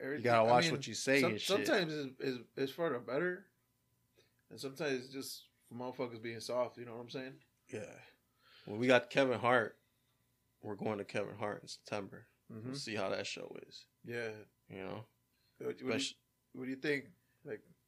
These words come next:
Speaker 2: I think it's gonna be good. I think he's one of the last ones that don't give a fuck.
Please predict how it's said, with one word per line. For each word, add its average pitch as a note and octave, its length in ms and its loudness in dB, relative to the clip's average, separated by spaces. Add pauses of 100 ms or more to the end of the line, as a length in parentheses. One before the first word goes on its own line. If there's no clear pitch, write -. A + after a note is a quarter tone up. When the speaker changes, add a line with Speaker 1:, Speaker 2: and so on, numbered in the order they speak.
(100)
Speaker 2:
I G#2 100 -4
think - 240 -4
it's - 140 0
gonna F#3 200 6
be A#2+ 160 2
good. G#2+ 300 2
I C3 120 0
think D3+ 220 -2
he's C#3 200 -2
one C3+ 160 2
of B2 60 4
the A2+ 100 0
last A#2 340 2
ones A#2 160 -2
that G#2 120 0
don't G#2+ 180 -4
give A2 180 -2
a G2+ 60 -10
fuck. - 320 -10